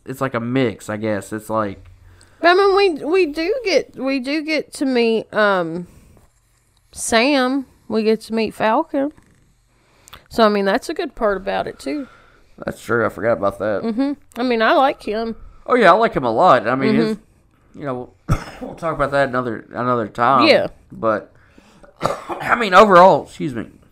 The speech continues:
Speaker 1: cat hair.
Speaker 2: He's in, like, my top ten favorite <coughs> characters
Speaker 1: Yeah,
Speaker 2: in this
Speaker 1: I,
Speaker 2: universe,
Speaker 1: I
Speaker 2: to
Speaker 1: could
Speaker 2: be
Speaker 1: go there.
Speaker 2: honest.
Speaker 1: I could go there with that.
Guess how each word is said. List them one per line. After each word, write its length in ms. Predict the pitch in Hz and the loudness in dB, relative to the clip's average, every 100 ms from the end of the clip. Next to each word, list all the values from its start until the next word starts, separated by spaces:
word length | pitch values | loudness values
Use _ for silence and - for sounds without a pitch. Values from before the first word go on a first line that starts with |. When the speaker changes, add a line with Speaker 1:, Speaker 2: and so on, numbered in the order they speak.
| _ | _
Speaker 1:
cat 180 | - 117 | -6 -4
hair. 240 | 110 92 - _ | -4 -6 -8 _
Speaker 2:
He's 180 | 370 359 | 2 4
in, 100 | 370 | 4
like, 160 | 285 220 | 2 4
my 140 | 214 | 2
top 300 | 208 226 196 | 4 4 4
ten 440 | - 202 185 180 175 _ - | 2 -2 -2 -6 -12 _ -18
favorite 500 | - 202 190 175 - - - | -2 0 0 -2 -4 -6 -20
<coughs> 220 | - _ - | -20 _ -4
characters 640 | 190 175 - 180 202 - _ - | -2 -2 -4 -6 -6 -12 _ -6
Speaker 1:
Yeah, 180 | 302 262 | 2 4
Speaker 2:
in 100 | 208 | 4
this 180 | 190 - | 2 2
Speaker 1:
I, 40 | |
Speaker 2:
universe, 600 | 196 185 185 190 - - - | 0 4 4 4 2 -8 -2
Speaker 1:
I 60 | |
Speaker 2:
to 20 | 214 | 0
Speaker 1:
could 80 | |
Speaker 2:
be 80 | 208 | 4
Speaker 1:
go 80 | 180 170 | 4 4
there. 100 | 185 | 2
Speaker 2:
honest. 240 | 160 - - - | -2 -8 -18 -10
Speaker 1:
I 80 | 226 | -10
could 160 | - | -8
go 120 | 127 113 | -4 -2
there 120 | 110 | -4
with 100 | 113 | -6
that. 260 | 110 143 | -4 -4